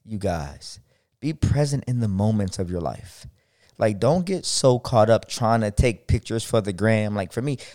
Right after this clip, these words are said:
I was like, "I'm an Instagram live," 'cause we got family that wanna see it. And I'm like, "Listen,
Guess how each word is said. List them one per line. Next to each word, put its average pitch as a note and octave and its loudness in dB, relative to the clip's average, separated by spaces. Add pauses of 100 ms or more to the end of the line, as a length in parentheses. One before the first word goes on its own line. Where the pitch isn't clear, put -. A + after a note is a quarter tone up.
I B2 4
was C3 2
like, G#2+ 0
"I'm F3 -2
an D#3+ -2
Instagram C3 0
live," B2 2
'cause - -10
we A#2+ -2
got - 0
family A2+ 4
that G#2 -2
wanna A2+ 0
see B2 0
it. A2+ -2 (320)
And B2 -2
I'm A#2+ 2
like, G#2 0
"Listen, F2+ -6